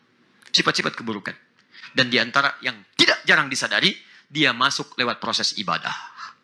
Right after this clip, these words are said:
Itu yang paling bahaya. Awas, riya dalam ibadah, sumbernya juga setan. Sum'ah dalam ibadah, sumbernya adalah setan. Permusuhan dalam ibadah, sumbernya adalah setan. Di ketika Anda sedang riya, Anda sedang dikuasai oleh setan.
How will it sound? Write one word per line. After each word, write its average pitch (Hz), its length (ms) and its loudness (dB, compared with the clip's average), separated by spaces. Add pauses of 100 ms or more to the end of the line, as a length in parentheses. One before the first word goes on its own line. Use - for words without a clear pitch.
(420)
Itu 185 160 4
yang 135 160 2
paling 117 240 0
bahaya. - 380 -4 (500)
Awas, - 400 2
riya 151 400 6
dalam 147 240 4
ibadah, 151 400 4 (240)
sumbernya 113 400 -4
juga 123 240 0
setan. 147 400 2 (240)
Sum'ah 160 400 4
dalam 147 240 4
ibadah, 156 440 4 (200)
sumbernya 123 480 2
adalah 156 160 4
setan. 147 400 2 (320)
Permusuhan 156 440 4
dalam 151 200 2
ibadah, 151 360 6 (200)
sumbernya 120 440 0
adalah 160 200 2
setan. 139 360 2 (200)
Di 214 160 4
ketika 208 320 4
Anda 196 160 6
sedang 170 320 2
riya, 214 280 4 (120)
Anda 190 240 6
sedang 170 200 2
dikuasai 156 440 4
oleh 196 240 0
setan. 180 240 4